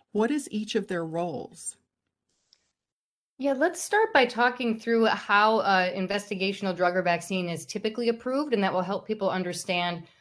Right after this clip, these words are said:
Speaker 2: what the steps will be going forward for these boosters, because I can appreciate that it's been a little bit confusing and has seemed a little bit jumbled at times, but, um,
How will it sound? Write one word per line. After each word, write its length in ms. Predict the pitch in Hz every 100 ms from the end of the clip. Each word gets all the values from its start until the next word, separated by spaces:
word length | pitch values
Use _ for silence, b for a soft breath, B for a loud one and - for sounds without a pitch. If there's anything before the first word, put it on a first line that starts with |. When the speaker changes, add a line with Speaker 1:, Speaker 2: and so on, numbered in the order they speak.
| b -
Speaker 2:
what 200 | 190 185
the 80 | 180
steps 320 | - 190 175
will 80 | 185
be 120 | 180
going 260 | 180 170
forward 340 | 165 170 165 151
for 80 | 160
these 160 | 156
boosters, 560 | 143 156 147 - - 147
because 280 | 190 190 185
I 160 | 202
can 160 | 202 208
appreciate 540 | 196 226 214 214 190
that 100 | 185
it's 160 | 170 170
been 180 | 190 180
a 120 | 175
little 220 | 175 202
bit 220 | 208 226
confusing 640 | 226 220 196 185 214 247
and 80 | 196
has 140 | 180 175
seemed 200 | 190 185
a 60 |
little 200 | 170 185
bit 200 | 202 202
jumbled 440 | 185 196 196 180 160
at 120 | -
times, 500 | 165 147 151 220 226 b b b b _
but, 260 | 185 180 -
um, 300 | 180 170 165